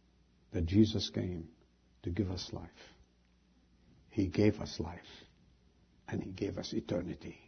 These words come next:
and He is the only Savior of the world. Jesus stays, Christmas stays, and as long as we live, we shall tell the whole world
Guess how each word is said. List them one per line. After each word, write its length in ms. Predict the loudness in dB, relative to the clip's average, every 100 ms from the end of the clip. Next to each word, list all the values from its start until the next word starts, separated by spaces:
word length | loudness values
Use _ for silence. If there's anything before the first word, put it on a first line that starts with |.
| -20 _ _ _ -20 -14
and 140 | -6 -4
He 200 | 0 0
is 160 | 0
the 100 | -4 0
only 320 | 2 2 -2
Savior 520 | -6 -4 -4 -6 -8 -8
of 80 | -12 -12
the 80 | -14
world. 120 | -14 -16 -18 -20 -20 -20 -20 -20 0
Jesus 460 | 6 6 6 -2 0
stays, 540 | 4 6 4 2 -8 -18 -20 -20 -4
Christmas 520 | 6 6 6 2 0 -4
stays, 500 | 0 2 4 0 -8 -14 -20 -20 -6
and 240 | 2 2 2
as 220 | -2 -2
long 340 | 4 6 6 6
as 180 | 2 2
we 120 | 4
live, 200 | 4 2 -2 -16 -20 -20 -20 2
we 120 | 4 4
shall 240 | 0 -6 0
tell 200 | 6 6
the 120 | 6
whole 240 | 2 2 2
world 440 | -2 -8 -10 -16